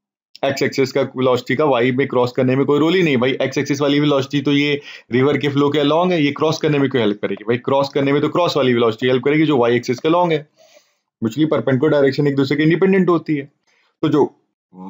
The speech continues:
टाइम है हमेशा वाई से निकालना, डी upon वी sin theta। तो अब अगला क्वेश्चन, तो ये एक्स वाली वेलोसिटी क्या कर रही है? यू प्लस वी cos theta कर रही है। ये यू प्लस वी cos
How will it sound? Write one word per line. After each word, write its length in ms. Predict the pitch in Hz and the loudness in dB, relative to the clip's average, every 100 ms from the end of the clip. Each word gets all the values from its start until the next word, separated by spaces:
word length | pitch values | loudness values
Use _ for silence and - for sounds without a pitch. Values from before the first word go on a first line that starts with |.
| - - | -20 -8
टाइम 240 | 107 123 170 | -2 0 2
है 60 | |
हमेशा 240 | 165 151 196 | 2 0 0
वाई 240 | 139 135 | 0 0
से 100 | 139 | 0
निकालना, 340 | 127 107 98 98 | -2 -2 -2 -2
डी 160 | 131 | 0
upon 220 | 131 135 | 0 0
वी 100 | 131 | 0
sin 140 | 135 131 | 0 0
theta। 280 | 113 98 95 _ - | -2 -4 -10 _ -4
तो 60 | 139 | 0
अब 160 | 147 | 0
अगला 200 | 165 190 | 2 0
क्वेश्चन, 320 | 185 180 - | 2 0 0
तो 1120 | 185 - _ _ _ _ _ _ _ _ _ 151 | -4 -6 _ _ _ _ _ _ _ _ _ -2
ये 80 | 185 | 0
एक्स 140 | 190 | 0
वाली 180 | 226 226 | 0 2
वेलोसिटी 360 | 208 156 - | 2 0 -2
क्या 120 | 139 120 | -2 0
कर 100 | 110 | 2
रही 100 | 107 | 2
है? 60 | |
यू 100 | 135 | 2
प्लस 180 | 170 196 | 2 0
वी 80 | 185 | 0
cos 180 | 165 156 | 0 -2
theta 220 | 131 113 | -2 -2
कर 120 | 113 | -2
रही 120 | 98 | -4
है। 120 | 90 - _ - - - | -6 -14 _ -20 -18 -4
ये 60 | 151 | 0
यू 200 | 107 139 | 2 2
प्लस 280 | 165 175 156 | 0 -2 0
वी 120 | 160 | 0
cos 200 | 151 | 0